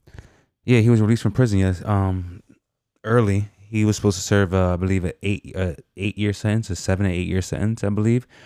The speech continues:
from two thousand eighteen until, uh, all he did was six years, I believe.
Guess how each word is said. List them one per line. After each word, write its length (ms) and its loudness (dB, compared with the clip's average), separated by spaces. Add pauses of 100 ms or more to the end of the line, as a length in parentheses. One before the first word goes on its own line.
(120)
from 220 -4
two 140 -4
thousand 380 0
eighteen 580 -2
until, 680 -2 (800)
uh, 240 -4
all 100 -2
he 80 2
did 120 0
was 160 2
six 560 -6
years, 240 2
I 140 0
believe. 600 -2